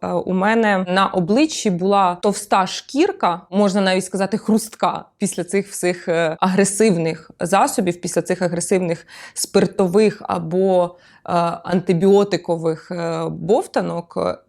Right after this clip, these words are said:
Але під цією шкоринкою чи скоринкою, е, були все одно запалення і були ці, е, закриті комедони. І вони нікуди не дівалися.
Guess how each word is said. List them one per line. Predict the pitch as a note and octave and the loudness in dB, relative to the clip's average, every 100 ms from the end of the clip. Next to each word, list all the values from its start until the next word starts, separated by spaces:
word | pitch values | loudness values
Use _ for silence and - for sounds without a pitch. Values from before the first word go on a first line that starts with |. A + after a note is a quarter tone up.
| _ _ F#3 | _ _ 0
Але | F#3+ G3 | 2 2
під | G3 F3+ | 0 -6
цією | - A3 G#3+ F#3 | 0 2 2 0
шкоринкою | - - G#3+ D#4+ F#4 - G3 F3 F3 - | -2 2 4 6 4 2 -2 -2 -6 -8
чи | F#3 | -10
скоринкою, | - - G#3 C#4 B3 A3+ G3 G3 - - - | -4 -2 2 2 2 2 0 -4 -16 -18 -2
е, | F3+ F#3 F3+ | 2 4 2
були | F3+ G#3 C#4 | 0 2 2
все | E4+ G#3+ | 2 0
одно | F#3+ A3+ A#3+ | 0 0 0
запалення | G#3 - E3+ D#3+ D#3+ D#3+ | 0 0 0 0 -6 -6
і | F#3+ | -6
були | F3 G3 C4 | -2 0 0
ці, | B3+ - | -2 -4
е, | G3 G3+ - F#3 E3 | 0 0 -2 -4 -2
закриті | E3 E3+ G#3+ - | -2 0 -2 -2
комедони. | F3+ F3 E3+ D#3+ F#2+ - _ - - - | -4 -6 -4 -6 -8 -12 _ -20 -20 -6
І | F#3+ | 0
вони | G3+ A#3+ | 2 4
нікуди | D#4 D4 A#3+ A3 | 4 4 2 0
не | G3+ | 0
дівалися. | F3+ F3+ - - - - G2 | -2 -2 -2 -4 -8 -6 -6